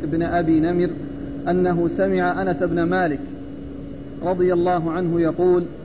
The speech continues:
دخل رجل على جمل فأناخه في المسجد ثم عقله، ثم قال: أيكم محمد؟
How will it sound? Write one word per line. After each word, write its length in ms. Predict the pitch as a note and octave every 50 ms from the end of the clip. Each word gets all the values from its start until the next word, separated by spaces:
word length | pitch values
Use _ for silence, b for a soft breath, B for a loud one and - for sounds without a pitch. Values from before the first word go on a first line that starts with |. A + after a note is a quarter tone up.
| - - - - - - D#3+
دخل 360 | G3 G#3 - G3+ F#3+ F#3 F3+
رجل 680 | F3 E3+ E3 F#3 G#3 F3+ F#3+ F#3+ F#3+ G3 G3 F#3+ F3
على 320 | D#3 F3+ F3+ F3 F3 E3+
جمل 320 | E3 F3 F3 F3+ E3+ C3+ A#2+ - - - - - - -
فأناخه 840 | E3+ F3 F3 F3+ F3 F3 F3+ F#3+ F#3 E3 - F#3 F#3+ G3+ F#3+ F3+ F3+ D#3+
في 100 | D3+ E3+
المسجد 560 | D#3+ D#3+ F3 F3 F3 - E3 F3+ F3 F3 E3
ثم 280 | - F3+ F3+ F3 E3
عقله، 440 | D#3 D3+ E3+ - - D3+ C#3+ C3+ C3 - - - - - - - - - - - - -
ثم 240 | F#3 F#3+ G#3+ G#3 G3
قال: 440 | F#3+ F#3+ F3 F3+ F#3 F#3+ G3 G3+ G#3 F#3+ - - - - -
أيكم 540 | G#3+ A#3 A3 A3 G#3 G3+ - G3 F#3+ F#3 F3
محمد؟ 460 | E3 - E3+ E3 E3 D#3+ E3 E3 D#3+